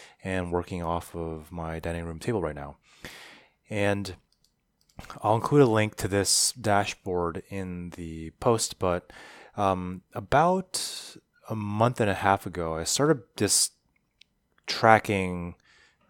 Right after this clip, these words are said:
the virus. And I still remember when there was only, like, a hundred or so cases just in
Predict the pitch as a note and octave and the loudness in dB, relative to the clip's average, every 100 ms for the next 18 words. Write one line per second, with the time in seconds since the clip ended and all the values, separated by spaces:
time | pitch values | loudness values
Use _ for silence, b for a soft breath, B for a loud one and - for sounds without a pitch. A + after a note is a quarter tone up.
0 | b F#2 F#2 F2+ F2 E2 E2 - - F2+ | b -6 0 2 2 0 -2 -2 -2 0
1 | F#2 - B2 A2 G#2 G2 F#2 F2+ F2 F#2+ | 2 6 6 6 6 4 4 2 0 0
2 | F#2 F2 F2 F#2 - G2 F#2 F2 E2+ - | 0 2 0 -2 0 0 0 -2 0 0
3 | F2+ - F#2+ F2+ F2+ E2 D#2 F2+ - F2+ | 0 0 -2 -2 -4 -6 -4 -2 -2 -4
4 | E2+ | -8